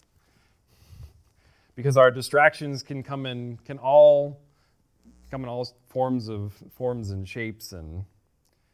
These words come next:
I mean, they can be as simple as our logic. It can be something, some things are really obviously distractions.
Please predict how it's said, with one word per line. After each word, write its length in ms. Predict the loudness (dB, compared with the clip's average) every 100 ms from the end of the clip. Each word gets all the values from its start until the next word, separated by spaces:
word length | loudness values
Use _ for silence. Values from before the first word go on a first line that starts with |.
| _ _ -18
I 40 |
mean, 120 | -8
they 100 | -8
can 160 | -8 -10
be 140 | -10
as 120 | -10 -10
simple 380 | -8 -8 -6
as 160 | -8 -8
our 140 | -12
logic. 680 | -10 -8 -8 -8 -16 _ _ _ _ _ _ _ _ _ _ _ _ _ _ _ _ _ _ _ _ _
It 100 | -14
can 140 | -8 -6
be 460 | -4 -4 -4 -8 -12 _ _ _ _ _ _ -4
something, 460 | -4 -2 -6 -4
some 180 | 2 4
things 220 | 6 2
are 60 | 0
really 240 | 2 2
obviously 680 | 2 -2 2 2 4 4 2
distractions. 1000 | 2 -2 0 0 -2 -6 -6 -10 -16